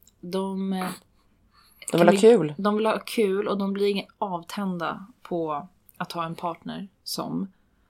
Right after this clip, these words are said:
Speaker 1: håller på att dra in på tjugofem kronors latten.
Speaker 2: Nej, men jag, alltså, det, det är typ så här, det är upprörande. På
Speaker 1: Det,
Speaker 2: riktigt.
Speaker 1: det är upprörande. Och vet du vad som är upprörande?
Speaker 2: Nej.
Speaker 1: Snålheten,
Speaker 2: Mm.
Speaker 1: ja. Men framför allt det här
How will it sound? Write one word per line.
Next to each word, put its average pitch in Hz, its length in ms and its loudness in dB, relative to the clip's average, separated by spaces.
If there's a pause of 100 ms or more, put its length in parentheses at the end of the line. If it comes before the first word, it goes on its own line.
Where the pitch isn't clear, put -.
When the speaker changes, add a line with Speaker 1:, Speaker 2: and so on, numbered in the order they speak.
(180)
Speaker 1:
håller 185 240 -2
på 160 320 -6
att - 340 -8 (100)
dra 165 200 -4
in 151 220 -10
på 139 340 -8
tjugofem 147 440 -8
kronors 151 440 -6
latten. - 440 -10 (560)
Speaker 2:
Nej, 175 160 6
men 165 140 6
jag, 165 200 4
alltså, 156 380 2
det, 175 200 6
det 151 180 2
är 175 40 6
typ 147 200 2
så - 80 2
här, 131 60 0
det 151 80 0
är - 60 -4
upprörande. 160 580 0 (240)
På 196 60 -4
Speaker 1:
Det, 185 60 6
Speaker 2:
riktigt. - 520 0
Speaker 1:
det 208 60 0
är 202 80 4
upprörande. 190 600 -4
Och 190 100 -4
vet 214 120 -2
du 214 60 -8
vad 202 100 -4
som 214 100 -2
är 214 40 -2
upprörande? 190 580 -6
Speaker 2:
Nej. 175 240 -2 (220)
Speaker 1:
Snålheten, 202 760 -2
Speaker 2:
Mm. 175 140 -6
Speaker 1:
ja. 170 360 -2 (300)
Men 208 240 2 (380)
framför 202 420 -4
allt 202 460 -4
det 190 120 -2
här 165 440 -4